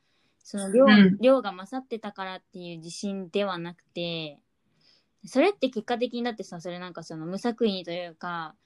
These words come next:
Speaker 1: もう、どこの方向に向かってるかわからないくらいさ、とりあえず考えて、ぶつけて、で、誰よりも論破できたから、結果がついてきたわけではなくて、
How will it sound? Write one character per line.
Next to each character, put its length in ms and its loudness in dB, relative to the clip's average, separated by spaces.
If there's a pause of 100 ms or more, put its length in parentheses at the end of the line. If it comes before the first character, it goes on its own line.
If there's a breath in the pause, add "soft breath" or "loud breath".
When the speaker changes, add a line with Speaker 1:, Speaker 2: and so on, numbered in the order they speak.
(320)
Speaker 1:
も 360 2
う、 100 -14 (260)
ど 160 6
こ 140 2
の 160 4
方 200 -2
向 160 -2
に 100 0
向 120 -8
か 100 -4
っ 80 -8
て 80 -8
る 120 -4
か 100 -6
わ 140 -6
か 80 -6
ら 180 -4
な 120 -4
い 100 -8
く 100 -6
ら 120 -4
い 160 -10
さ、 180 -10
と 140 -10
り 80 -4
あ 80 -4
え 60 -8
ず 80 -10
考 100 -18 (180)
え 160 -6
て、 320 -4
ぶ 120 -12
つ 120 -18
け 180 -10
て、 500 -2 (460)
で、 460 0
誰 180 0
よ 100 2
り 80 0
も 120 -2
論 180 -2
破 120 -2
で 100 -8
き 80 -20
た 160 -10
か 100 -12
ら、 420 -6 (1400)
結 180 -6
果 80 -8
が 100 0
つ 120 -2
い 80 0
て 80 -6
き 80 -14
た 100 -6
わ 140 -4
け 120 -10
で 120 -6
は 100 -6
な 160 -12
く 120 -20
て、 520 -4